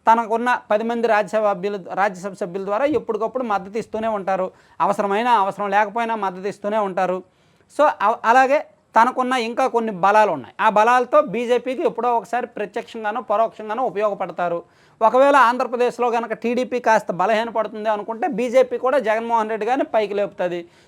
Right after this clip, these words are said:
So బీజేపీకి జగన్మోహన్ రెడ్డి గారికి ఉన్న రిలేషన్ అటువంటిది. ఆంధ్రప్రదేశ్లో టీడీపీ కాస్త బలహీనపడితే బీజేపీకి జగన్మోహన్ రెడ్డి గారే దిక్కు అవుతారు. పవన్ కళ్యాణ్ గారిని కూడా బీజేపీ ఎంతలో ఉంచాలో అంతలో ఉంచుతారు, పూర్తిగా నమ్మరు, పూర్తిగా స్వార్థపూరితమైన రాజకీయం చేస్తుంది బీజేపీ. కాబట్టి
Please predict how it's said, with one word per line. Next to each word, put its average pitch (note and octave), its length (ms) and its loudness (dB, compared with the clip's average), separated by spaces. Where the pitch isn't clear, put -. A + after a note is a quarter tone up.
So A#3 60 4
బీజేపీకి B3 600 2
జగన్మోహన్ A3+ 480 0
రెడ్డి A3 160 -2
గారికి A3+ 280 2
ఉన్న G3+ 220 -2
రిలేషన్ A3+ 440 0
అటువంటిది. F3+ 460 -2
ఆంధ్రప్రదేశ్లో A#3+ 640 2
టీడీపీ A#3+ 440 -4
కాస్త A#3 440 2
బలహీనపడితే F#3+ 680 -2
బీజేపీకి B3 500 0
జగన్మోహన్ B3+ 460 0
రెడ్డి A#3 160 0
గారే B3 180 2
దిక్కు G#3+ 260 -6
అవుతారు. C3 320 -10
పవన్ A#3 200 2
కళ్యాణ్ B3 320 0
గారిని A#3 200 -2
కూడా A#3+ 160 0
బీజేపీ A#3 400 0
ఎంతలో A3 280 0
ఉంచాలో A3+ 260 -2
అంతలో G#3+ 240 -2
ఉంచుతారు, G#3 340 -4
పూర్తిగా G#3+ 380 -6
నమ్మరు, F#3+ 360 -2
పూర్తిగా C4 480 -2
స్వార్థపూరితమైన A3 840 -4
రాజకీయం G3+ 460 -4
చేస్తుంది D3+ 300 -6
బీజేపీ. D3+ 440 -10
కాబట్టి A3 540 0